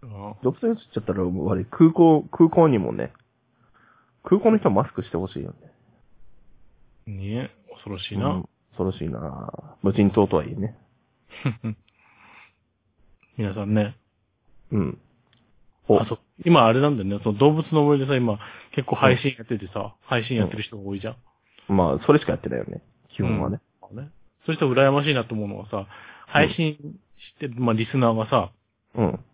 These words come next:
Speaker 1: リスナー参加型にしてさ、みんながお金、
Speaker 2: うん。
Speaker 1: お金持ってきてくれるんだよね。
Speaker 2: 大体あの、そういうリスナーさんはあの、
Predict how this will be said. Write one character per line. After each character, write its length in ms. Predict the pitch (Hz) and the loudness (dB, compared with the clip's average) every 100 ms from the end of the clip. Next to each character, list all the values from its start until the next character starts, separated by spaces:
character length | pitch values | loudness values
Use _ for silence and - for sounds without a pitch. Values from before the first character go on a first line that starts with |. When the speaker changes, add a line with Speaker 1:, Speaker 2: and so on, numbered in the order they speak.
| _ _ _ _ _ - | _ _ _ _ _ -8
Speaker 1:
リ 120 | 135 | -4
ス 80 | - | 0
ナ 100 | 131 | 0
ー 40 | |
参 160 | - 127 | 0 -2
加 100 | 123 | 0
型 200 | 117 117 | 0 0
に 120 | 113 | -4
し 40 | 104 | -6
て 80 | 104 | -6
さ、 200 | 113 101 - - - - | -6 -6 -14 -20 -16 -4
み 120 | 139 | 2
ん 40 | |
な 100 | 143 | 4
が 60 | 117 | 2
お 80 | 107 | 0
金、 200 | 123 127 | -6 -8
Speaker 2:
う 100 | 175 | -6
ん。 40 | |
Speaker 1:
お 20 | |
金 200 | 131 131 | -2 0
持 120 | 120 117 | 0 -4
っ 20 | |
て 80 | 117 | -8
き 60 | |
て 60 | - | -6
く 80 | 107 | -6
れ 60 | |
る 60 | 98 | -6
ん 40 | |
だ 60 | 95 | -8
よ 60 | 98 | -12
ね。 140 | 110 _ _ _ _ _ _ _ 170 | -14 _ _ _ _ _ _ _ 4
Speaker 2:
大 200 | 160 165 | 6 8
体 180 | 156 151 | 8 8
あ 80 | |
の、 440 | 147 143 135 135 127 | 6 6 6 6 4
そ 100 | - | 4
う 40 | 135 | 4
い 40 | |
う 20 | 127 | 4
リ 100 | 120 | 4
ス 100 | 123 | 6
ナ 140 | 113 | 6
ー 60 | 110 | 6
さ 60 | |
ん 60 | 110 | 6
は 160 | 107 | 6
あ 40 | 101 | 4
の、 220 | 101 98 | 2 -2